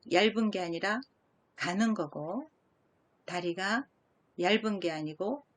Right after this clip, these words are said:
이것도 가는 것이죠. 그래서,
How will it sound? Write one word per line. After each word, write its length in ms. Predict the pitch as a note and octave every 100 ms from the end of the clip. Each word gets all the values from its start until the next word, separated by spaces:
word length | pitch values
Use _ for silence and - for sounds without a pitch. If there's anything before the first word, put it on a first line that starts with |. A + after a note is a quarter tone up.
| _ _ D#3+
이것도 540 | D#3+ D#3 G#3 B3 C4+ _ _ _ _
가는 400 | - C#3 E3+ F#3+
것이죠. 420 | F3 C#3+ - - - - _ _ _ _ _ _ _ _ _ _ _ _ _ _ _ _ _ _ _ _ _ _ _ _ _ _ -
그래서, 560 | F3 F3 F3+ G#3+ D4+